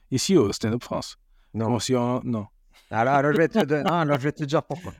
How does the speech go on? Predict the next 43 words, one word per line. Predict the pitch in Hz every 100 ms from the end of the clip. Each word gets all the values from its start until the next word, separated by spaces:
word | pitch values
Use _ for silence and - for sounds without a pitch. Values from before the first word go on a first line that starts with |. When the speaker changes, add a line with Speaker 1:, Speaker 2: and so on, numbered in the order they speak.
| _ _ - _ - - - -
Speaker 1:
Ah, | 143 135
c'est | 123
galère, | 110 135 143 160 120
parce | 113
que | 131 127 -
je | 123
me | 139
suis, | 139 160 135
je | 139
me, | 147
je | 131
me | 151
fais | -
du | 151 165
mal | 175 160
souvent | 127 135 127 147
à | 127
regarder | 117 127 127 131
sur | -
le | 120
Bon | 120 117
Coin | 131 135 - _ _ -
les, | 123 123 120 117
les | 123
fonds | - 131
de | 127
commerce, | 135 123 120 123 123 -
les | 123 123
trucs | - 120
pour, | - 123 - - _ _
je |
dis, « | 98 120
Ah, | 131 117
ce | 117
serait | - 117
tellement | 139 131 131
cool | 113 139
d'avoir | 123 110 127 -
sa | 123
propre | - 127 - 135
salle. » | - 131 127 123 117 _ _ _ _ _
Et, | 139 127
Speaker 2:
Mmh. | 156